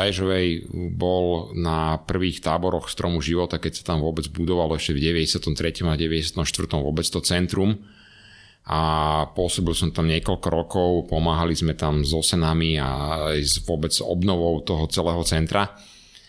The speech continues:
A teraz, keď som videl, že, že separovaný zber, <laughs> keď tam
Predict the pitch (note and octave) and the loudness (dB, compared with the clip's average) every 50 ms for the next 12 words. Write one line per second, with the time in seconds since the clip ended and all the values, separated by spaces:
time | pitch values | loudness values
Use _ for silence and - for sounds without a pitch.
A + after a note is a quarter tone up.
0 | - - - - - - _ _ - - - D#2+ D#2+ E2 - - F#2 F2 F#2 F#2 | -20 -20 -20 -20 -20 -20 _ _ -16 -6 -2 0 0 0 0 0 0 2 2 2
1 | - - F#2 - - F#2 E2 E2+ F2 F#2+ F#2 E2+ E2 D2 F2 E2+ E2 E2 E2 - | 0 -2 -2 0 2 2 2 2 2 2 2 2 0 0 0 0 0 0 0 -2
2 | E2 D#2+ E2+ E2 D2+ - - F2+ D#2+ - F#2+ E2+ E2+ E2+ F2+ F2 F2 E2+ D#2+ D#2+ | -2 -2 0 2 2 2 2 0 0 0 0 0 2 2 2 2 2 2 0 0
3 | D2 D#2+ D#2 F2+ F#2 F2 - - - - - - - - - - - - - - | 2 2 2 2 2 0 -2 -4 -8 -10 -14 -10 -6 -6 -6 -6 -8 -8 -6 -4
4 | E2 - - F#2 F2+ | -4 -2 -2 -2 -2